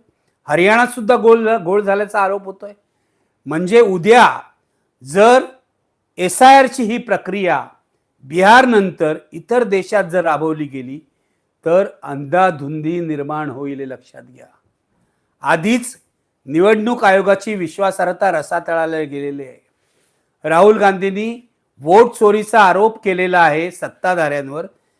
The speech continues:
भारतीय जनता पक्ष आणि निवडणूक आयोग यांनी संगनमत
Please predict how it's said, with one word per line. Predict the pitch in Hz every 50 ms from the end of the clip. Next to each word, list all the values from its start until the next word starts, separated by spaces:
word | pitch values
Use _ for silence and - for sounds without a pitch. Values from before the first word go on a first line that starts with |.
| _ _ _ _ _ _ _ _ _ _
भारतीय | 120 127 135 160 190 208 208 285 269 254
जनता | 196 214 202 196 180 190 180
पक्ष | 156 160 156 - - - - 175 208 -
आणि | 185 165 160
निवडणूक | 160 151 160 170 202 214 190 180 214 208 190
आयोग | 180 147 143 147 147 160 - _ _ _ _ _ _ _ -
यांनी | 143 147 156 165 180 190 208 214 220 _ _ _ _ - - -
संगनमत | 190 175 185 190 196 220 233 233 233 233